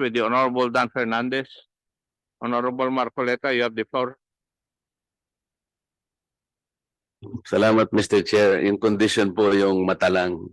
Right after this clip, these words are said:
Speaker 2: Uh, kung ano-ano yung sinasabi ni Fernandez kasi. Mister Chair,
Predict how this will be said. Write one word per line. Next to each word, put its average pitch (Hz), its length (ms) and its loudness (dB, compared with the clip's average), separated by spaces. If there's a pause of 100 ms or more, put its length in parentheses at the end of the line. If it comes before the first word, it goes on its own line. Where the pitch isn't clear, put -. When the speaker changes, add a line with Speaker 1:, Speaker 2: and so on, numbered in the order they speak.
(120)
Speaker 2:
Uh, - 400 -10 (160)
kung 98 160 -2
ano-ano 98 240 2
yung 95 160 2
sinasabi 98 400 4
ni 95 160 2
Fernandez 95 560 2
kasi. 87 320 -2 (2750)
Mister 123 240 4
Chair, 143 480 2